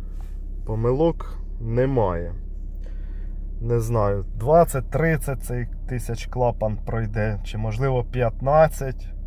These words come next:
Ну, навіть якщо п'ятнадцять-двадцять тисяч, то за вісім тисяч гривень це йому стільки обійшлося з прокладкою, з роботою, з герметиками, з стаканчиками,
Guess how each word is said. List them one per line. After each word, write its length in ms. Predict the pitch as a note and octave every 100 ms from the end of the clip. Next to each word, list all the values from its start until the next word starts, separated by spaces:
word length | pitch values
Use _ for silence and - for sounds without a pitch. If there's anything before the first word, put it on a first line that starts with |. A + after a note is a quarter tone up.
| - - - - - - - - -
Ну, 300 | A2+ A#2 C3
навіть 380 | C3+ C#3 C3+ A#2+
якщо 300 | B2 - C#3+
п'ятнадцять-двадцять 1080 | - B2+ C#3 C#3 - A#2 A#2 B2+ - B2+ -
тисяч, 500 | D3 D#3+ - A#2 -
то 240 | - A2+ A2 -
за 240 | G#2 A#2
вісім 480 | A#2 C#3+ - B2 A#2 - - -
тисяч 380 | A#2+ B2+ A2
гривень 500 | A2 B2 D#3 D3+ A2+ G#2+ - - - - - -
це 180 | A#2+ A#2
йому 160 | A#2
стільки 460 | G#2+ - B2 A2+ A2
обійшлося 680 | G#2 A2+ - A#2 A2 -
з 80 | G#2
прокладкою, 920 | G2 A#2 - B2+ B2+ A#2 - A2+ A2+ G#2 - - - - - - - - -
з 160 | G#2+ G2
роботою, 760 | A2+ A2 B2 C#3+ A#2 A#2+ A#2 G#2+
з 160 | G#2
герметиками, 960 | G2+ G#2+ A#2+ C#3+ D#3 - B2+ B2 A#2 A#2
з 120 | -
стаканчиками, 1000 | - A2 D3 D3+ D3+ - B2+ A#2 A2+